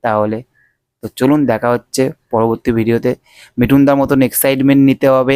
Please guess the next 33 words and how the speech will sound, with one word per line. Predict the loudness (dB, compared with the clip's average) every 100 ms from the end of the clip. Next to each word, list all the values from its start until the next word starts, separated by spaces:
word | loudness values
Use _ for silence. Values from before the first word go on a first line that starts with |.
| 0
এনার্জি | 2 2 2 0 0
নিতে | 0 0
হবে, | 0 0 -2 -8 _ _
তাই | -2 0
না? | -2 -8 -10
আমাদেরও | -2 0 2 2
সামনে | 0 0 0 0
কাজ | -2 -6 -4
করতে | -4 -4 -2
হবে। | 0 0 -4 -8 _ _ -8
তো |
চলুন | -4 -2 -2 -4 _ _ _ _ -4
পরবর্তী | 0 0 0 2
ভিডিওতে | 2 2
আবারও | 2 2 0
আপনাদের | 0 0 0
সঙ্গে | 0 -2
দেখা | -2 -2 -2
হবে। | -2 -4 -6 _ -4
চ্যানেলে | -2 0 0
যদি | 2
নতুন | 2 2 2
হয়ে | 2 2
থাকেন | 0 -2
চ্যানেলটিকে | -6 -8 -6 -6 -6
অবশ্যই | -8 -6
সাবস্ক্রাইব | -8 -6 -2
করুন। | 0
আপনারা | 0 -2
সবাই | 0 0 0
দেখছেন | -4 -4 -6
কিন্তু | -4 -6
সাবস্ক্রাইব | -6 -4 -6